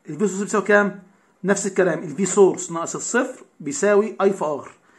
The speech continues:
يبقى الفي سورس بتساوي اي اس او الاي drain في الار سورس. من الدايره دي ان الاي طاير هنا اسمه اي درين، هو الطاير اللي ماشي هنا. تمام؟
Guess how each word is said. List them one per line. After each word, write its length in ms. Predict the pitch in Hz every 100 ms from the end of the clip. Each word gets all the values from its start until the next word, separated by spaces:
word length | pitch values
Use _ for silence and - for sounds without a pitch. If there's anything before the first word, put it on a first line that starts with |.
| _ 165
يبقى 200 | 156 147
الفي 180 | 135
سورس 420 | 180 208 240 254 160
بتساوي 520 | 143 185 180 175 190
اي 200 | 190 190
اس 400 | 190 - - - -
او 120 | 135
الاي 160 | 170 175
drain 480 | 170 202 247 - - _ _ _ _ _ _
في 80 |
الار 200 | 151 147
سورس. 480 | - 135 120 - - _ _ _ -
من 60 |
الدايره 340 | 151 202 226 214
دي 240 | 247 - - _ _ -
ان 100 | 165
الاي 260 | 170 202 196
طاير 320 | 190 202 202
هنا 300 | 220 240 208
اسمه 260 | - 170 165
اي 80 |
درين، 420 | 185 180 240 277 - - -
هو 160 | 202 202
الطاير 200 | 196 202
اللي 120 | 190
ماشي 220 | 190 185
هنا. 140 | 147 - _ _ _ _ _ _ _ _ _ _ _ _ _ _
تمام؟ 420 | 165 226 269 -